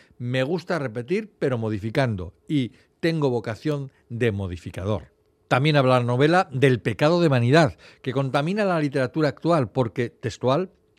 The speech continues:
"hay muchos narradores que se creen preparados para escribir una novela, se sienten tan increíblemente preparados que en su inagotable vani-, vanidad están convencidos". ¿Sobran libros? Parece que sí, según la tesis de la novela.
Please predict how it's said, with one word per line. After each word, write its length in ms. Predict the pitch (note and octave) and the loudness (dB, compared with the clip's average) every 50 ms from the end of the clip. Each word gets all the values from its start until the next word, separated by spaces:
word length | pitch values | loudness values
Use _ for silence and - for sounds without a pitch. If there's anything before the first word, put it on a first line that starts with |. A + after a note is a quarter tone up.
| _ - | _ 0
"hay 140 | - E3 F3+ | 2 2 2
muchos 380 | F3 F#3+ G3+ - E3 C#3+ A#2+ | 2 0 -2 -2 -4 -6 -2
narradores 600 | C#3+ F#3 F#3 E3 C3+ A#2+ B2+ C3 C3+ C#3 B2+ - _ - - _ _ - | -2 -2 0 0 0 0 0 0 0 -2 -2 -6 _ -20 -20 _ _ -4
que 100 | - D#3+ | -4 -2
se 200 | - D#3+ D3+ D3+ | 0 0 -2 2
creen 300 | - A3 A#3+ A3+ G3+ D#3 | 2 2 4 2 0 -2
preparados 540 | D#3+ D#3 C#3 - C#3+ C#3 C#3+ C#3 C#3 B2 - | -2 -4 -2 0 0 2 2 2 2 0 -2
para 160 | - C3 B2 | -2 -2 -2
escribir 380 | A#2 - - - B2+ C#3 C#3+ | -2 -4 -6 -4 -2 -2 -2
una 160 | D3 C#3 C3 A#2+ | -2 -2 -2 0
novela, 420 | A#2 A2+ B2 C#3 A#2+ G2 E2 E2 _ - _ - | 0 2 2 2 2 0 -4 -8 _ -20 _ -12
se 220 | - - D#3+ C#3+ | -4 0 0 0
sienten 640 | - - G3 A3+ A#3 G#3+ F3 F3+ C3+ A#2 C3+ C3 A#2+ | 0 0 -2 -2 -2 -2 -2 -4 -4 -2 -4 -2 0
tan 180 | D#3 D3+ D#3 | 0 2 2
increíblemente 800 | D#3 D3 C3 C#3 C3 C3 B2 B2 B2 B2+ C3 B2 A2+ G2 - A2+ | 0 -2 -2 0 0 0 0 0 -2 -2 -2 -4 -4 -2 -4 -2
preparados 580 | G2+ C#3+ E3 D3 C3+ B2 A#2+ A#2 B2 B2 - _ - - _ _ _ | -2 -2 -2 0 0 0 2 2 0 -2 -2 _ -20 -20 _ _ _
que 100 | - C3+ | -2 -2
en 100 | B2+ A#2+ | -2 -2
su 140 | G#2+ - B2 | -2 -4 -4
inagotable 600 | A#2+ A#2+ B2 A2+ A2+ A#2 G2 D#3+ E3 D#3+ C#3 A#2+ | -2 0 0 0 0 -2 0 0 0 0 2 2
vani-, 320 | A2+ A#2 A2 A2 G#2+ A#2 G2 | 2 2 0 0 -4 -4 -4
vanidad 500 | A2 A#2 A2+ A2 G#2+ G#2 A#2+ B2 B2 - - _ _ _ _ - | -2 -2 -2 0 0 0 0 0 -2 -4 -8 _ _ _ _ -12
están 420 | - A#2+ - - C#3 C3 B2+ A#2+ | -10 -8 -4 -2 -2 -2 -2 -2
convencidos". 800 | G2+ A2+ G2 F#2 F2+ G2+ F#2+ F2 - G2+ F2 D2+ D2 - - _ _ _ _ _ _ | -4 -4 -6 -4 -6 -6 -6 -6 -6 -8 -8 -8 -12 -16 -20 _ _ _ _ _ _
¿Sobran 340 | - D3+ D#3+ F#3+ F#3 E3+ | -4 -2 0 0 0 -2
libros? 380 | E3 F3+ F#3+ A3 A3+ G#3+ _ _ _ _ - _ | -2 -4 -4 -6 -10 -10 _ _ _ _ -16 _
Parece 240 | - C#3 D#3 E3 E3+ | -6 -4 -4 -4 -4
que 100 | D3+ D#3+ | -6 -6
sí, 200 | C#3+ - F#3+ - _ _ _ _ _ | -6 -6 -10 -10 _ _ _ _ _
según 260 | - - A#2+ A#2 B2 | -4 -4 -2 0 0
la 100 | B2 A#2 | 0 0
tesis 300 | G#2 - B2+ G#2+ B2 A#2+ | 0 -2 -4 -4 -4 -4
de 80 | A#2 B2 | -2 -2
la 80 | A#2 | -4
novela. 360 | A#2 B2+ D3 F3+ F3+ C#3 G2+ | -2 -2 -2 -2 -2 -4 -6